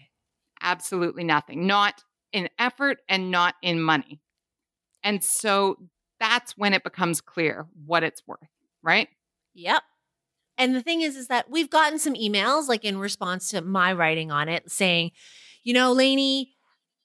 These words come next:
Speaker 2: it's part of the contract. What she was doing was asking for more over and above her contract. Her contract specified two passes." I don't care.
Speaker 1: No,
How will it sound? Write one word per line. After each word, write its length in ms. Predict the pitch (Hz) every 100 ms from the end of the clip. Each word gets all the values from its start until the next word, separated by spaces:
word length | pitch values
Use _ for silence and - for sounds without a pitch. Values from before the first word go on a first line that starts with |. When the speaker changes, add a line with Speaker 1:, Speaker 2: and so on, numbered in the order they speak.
| _ _ -
Speaker 2:
it's 160 | 247
part 300 | - 233 247
of 60 | 285
the 60 | 320
contract. 800 | - 349 339 - 123 - _ _ _ -
What 200 | 233 -
she 140 | 285
was 160 | 262 220
doing 340 | 330 302 254
was 140 | 226 -
asking 380 | 214 226 - 247
for 180 | - 247
more 800 | 233 254 302 269 202 196 190 -
over 280 | 262 247 240
and 100 | 247
above 260 | 220 202 196
her 100 | 233
contract. 680 | - 302 285 240 160 - -
Her 80 |
contract 520 | 208 - 226 240 247 -
specified 640 | - 285 254 226 202 196
two 200 | - 233
passes." 640 | 214 196 175 - 107 104 - _ _ - - _ _ -
I 80 | 349
don't 300 | 392 480 605 _ -
care. 500 | 311 285 240 147 - _ _ _ _ _ _ _ _ _ _ _ _ _ -
Speaker 1:
No, 520 | 277 427 453 - 71